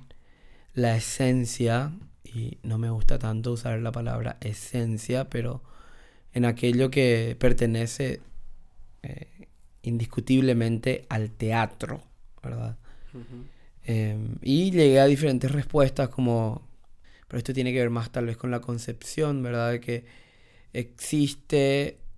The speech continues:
Speaker 1: el teatro siempre y cuando exista el, el artificio, ¿verdad? De poder crear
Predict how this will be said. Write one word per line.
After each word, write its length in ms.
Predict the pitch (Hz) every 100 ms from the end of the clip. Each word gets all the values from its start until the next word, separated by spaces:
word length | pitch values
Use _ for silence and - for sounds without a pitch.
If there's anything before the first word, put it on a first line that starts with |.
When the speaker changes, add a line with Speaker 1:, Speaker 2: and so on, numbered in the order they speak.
| - -
Speaker 1:
el 300 | 131 123 120
teatro 480 | 131 120 123 131 117
siempre 460 | - 131 123 123
y 40 | 120
cuando 680 | - 139 135 127 123 123 127
exista 760 | 117 - - 117 - 123 120
el, 540 | - 120 113 117 113 - - - - - - _ -
el 180 | 117
artificio, 1120 | 117 113 - 110 - 165 147 - - 127 147 160
¿verdad? 280 | 120 113 113
De 120 | 117
poder 360 | - 120 113 -
crear 680 | - 120 120 123 123 127